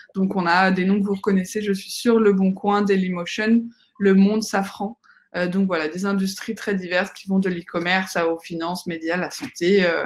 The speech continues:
adopte un mec point com aussi, je suis sûre que vous reconnaissez. Donc voilà, ça vous met encore une fois un peu plus de contexte à, à notre entreprise. Merci d'avoir écouté,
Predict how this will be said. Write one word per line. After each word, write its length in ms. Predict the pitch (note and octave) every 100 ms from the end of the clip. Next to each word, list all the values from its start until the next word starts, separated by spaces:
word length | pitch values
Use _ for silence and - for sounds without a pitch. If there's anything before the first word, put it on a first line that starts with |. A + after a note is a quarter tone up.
| - - -
adopte 320 | F#3+ G#3 G3+
un 60 | F3
mec 200 | F3+ F#3
point 180 | D#3 -
com 180 | G3+
aussi, 220 | F#3 - G3
je 60 |
suis 80 | -
sûre 100 | F#3+
que 60 | -
vous 80 | F#3
reconnaissez. 580 | - E3+ D#3 A3 C#4 - - - - -
Donc 180 | C#4+ F4+
voilà, 240 | C4 F3+
ça 160 | F#3+ G3
vous 140 | A3
met 100 | A3+
encore 240 | A3+ G#3
une 160 | G3+ G3
fois 140 | A#3+
un 40 | A#3
peu 140 | G#3+
plus 140 | G#3+ G3
de 100 | F#3+
contexte 420 | F#3 G3+ G#3+ -
à, 200 | E3+ E3
à 160 | F3+
notre 240 | F3+ F3 F#3+
entreprise. 560 | - - - G#3 - _ _ - - - _
Merci 360 | A3 C#4 - G4+
d'avoir 260 | D4+ C#4
écouté, 480 | A#3 A3+ G3+ G#3+ F4+